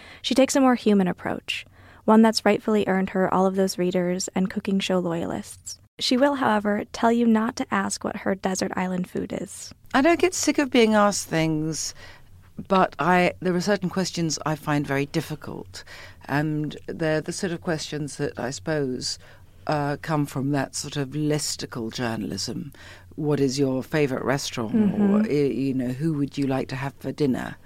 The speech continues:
Speaker 1: Mm-hmm.
Speaker 2: Um, who do you want to cook for? You know, all that sort of thing. And I,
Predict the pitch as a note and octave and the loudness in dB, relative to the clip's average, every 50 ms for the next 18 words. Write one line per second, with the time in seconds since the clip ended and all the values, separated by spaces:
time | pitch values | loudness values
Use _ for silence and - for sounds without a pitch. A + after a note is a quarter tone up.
0 | - - C4 G#3 F#3 F3 - - G#3+ G#3 C#3+ C#3 C3+ C3+ C3+ B2+ C3 B2+ B2 - | -10 -6 -4 -4 -4 -4 -4 -2 0 2 4 4 4 2 2 2 2 2 2 0
1 | - B2+ B2+ D#3+ D3+ C#3 C#3+ C3 C3 B2 B2+ - - A3+ - - - - - F3+ | -4 -6 -6 -6 -4 -4 -4 -4 -4 -6 -8 -8 -6 -6 -6 -6 -6 -4 -2 -2
2 | - - G#3+ G#3 G3+ - G3 A3 A3 G#3 - - F#3 F3+ G3 D3 E3 F#3 F3+ F3+ | 0 0 0 0 0 2 4 4 4 4 4 2 0 0 2 2 4 4 4 4
3 | F3+ | 2